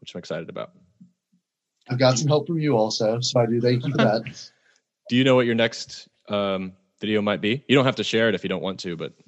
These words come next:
Speaker 1: you got ideas?
Speaker 2: Um, it'll be unboxing the P S five.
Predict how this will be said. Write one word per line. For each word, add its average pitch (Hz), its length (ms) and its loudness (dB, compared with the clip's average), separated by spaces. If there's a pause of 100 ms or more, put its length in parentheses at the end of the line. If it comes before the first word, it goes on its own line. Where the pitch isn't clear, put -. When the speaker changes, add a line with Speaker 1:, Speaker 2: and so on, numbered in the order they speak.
(760)
Speaker 1:
you 95 60 -12
got 98 120 -2
ideas? 98 340 0
Speaker 2:
Um, 151 260 6
it'll 143 140 4
be 143 200 2
unboxing - 600 -6
the - 0 -
P 139 120 0
S 120 140 2
five. 110 240 -2